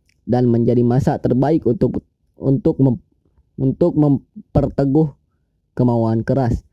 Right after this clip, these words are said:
Kamu bisa baca dalam sejarah ketika P N I kemudian pecah, lalu Hatta kemudian, Syahrir tak setuju dengan mo-, metodeku, me-, metodeku. Kubiarkan itu te-,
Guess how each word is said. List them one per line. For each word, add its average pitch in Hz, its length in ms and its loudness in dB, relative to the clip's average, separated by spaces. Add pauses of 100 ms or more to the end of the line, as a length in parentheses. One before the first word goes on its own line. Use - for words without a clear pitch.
(720)
Kamu 196 320 2
bisa 170 240 2
baca 147 320 0
dalam 151 240 2
sejarah 127 400 0 (800)
ketika 160 400 -2
P 151 220 0
N - 60 -4
I 143 280 2 (240)
kemudian 143 480 2
pecah, 151 400 0
lalu 147 400 2
Hatta 147 400 -2
kemudian, 110 640 0
Syahrir 147 640 0
tak 120 240 -4
setuju 160 380 0
dengan 123 260 0
mo-, 113 320 -2
metodeku, 120 680 -2 (340)
me-, - 240 -2
metodeku. 131 760 0 (1160)
Kubiarkan 160 640 2
itu 143 320 0
te-, 131 400 0